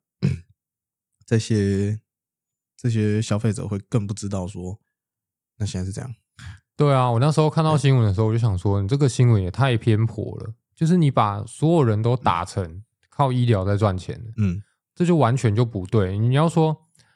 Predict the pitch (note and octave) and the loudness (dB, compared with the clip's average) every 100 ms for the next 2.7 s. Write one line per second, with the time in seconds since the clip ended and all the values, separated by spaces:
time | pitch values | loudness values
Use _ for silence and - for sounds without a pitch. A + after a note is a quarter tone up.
0 | _ - G#2 G2 D#3 B2 A#2+ G#2+ G2+ - | _ -2 -2 2 2 4 2 2 -2 -4
1 | D#3 A2 G2+ C3+ B2+ G#2+ F#2+ F2+ E2+ - | 0 0 0 0 0 0 -2 -4 -6 -6
2 | F#2+ G#2+ F2 F2 G#2+ F#2 | -4 -2 -4 -4 -4 -6